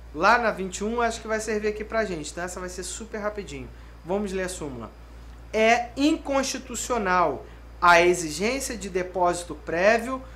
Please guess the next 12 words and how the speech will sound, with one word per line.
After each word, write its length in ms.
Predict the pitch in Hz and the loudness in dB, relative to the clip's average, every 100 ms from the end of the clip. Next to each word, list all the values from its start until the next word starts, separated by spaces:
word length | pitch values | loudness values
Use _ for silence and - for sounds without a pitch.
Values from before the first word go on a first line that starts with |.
| - - | -18 -2
como 300 | 220 220 196 | 0 2 0
requisito 720 | 185 240 247 220 175 226 226 | 4 4 4 -4 -4 -6 -6
de 100 | 190 | -2
admissibilidade 1200 | 196 180 180 175 - 165 165 156 185 208 214 220 214 - - | 0 0 -4 -4 -6 -6 -6 2 6 6 6 0 -8 -12 -16
de 140 | 151 196 | 2 4
ação 500 | 185 185 240 240 233 | 4 2 0 2 0
judicial 1040 | 220 180 190 - 185 175 208 226 233 226 - - | -4 -6 -8 -6 2 6 10 10 8 0 -12 -8
na 180 | 202 196 | 4 4
qual 340 | 196 226 240 233 | 6 6 6 6
se 140 | 240 | 0
pretenda 540 | 214 202 202 202 185 | -4 -6 -2 -2 -2
discutir 760 | 180 262 302 302 277 233 233 | -2 -2 -4 -6 -8 -4 -4